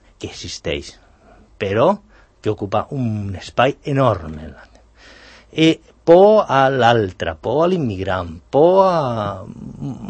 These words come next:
molt, molt de coses. I al, i al costat, un nou personatge que, eh, en debats molt radicals, molt tertulians, no?, sobre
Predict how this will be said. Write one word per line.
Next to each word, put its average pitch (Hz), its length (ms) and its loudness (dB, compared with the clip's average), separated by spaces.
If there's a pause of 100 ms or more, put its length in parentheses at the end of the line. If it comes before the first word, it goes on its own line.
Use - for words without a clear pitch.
(320)
molt, 160 420 4 (280)
molt 135 300 0
de 85 240 -8
coses. - 320 -20 (420)
I 240 200 -2
al, 190 280 -8
i 175 160 -6
al 226 160 -6
costat, 196 560 -4 (460)
un 226 400 2
nou 175 280 0
personatge 127 920 -6 (600)
que, 208 500 4
eh, 127 1000 2 (260)
en 151 240 2
debats 139 680 2
molt 156 540 4
radicals, 127 640 -4
molt 127 1120 4
tertulians, 127 1000 2
no?, 156 240 4 (480)
sobre 131 480 4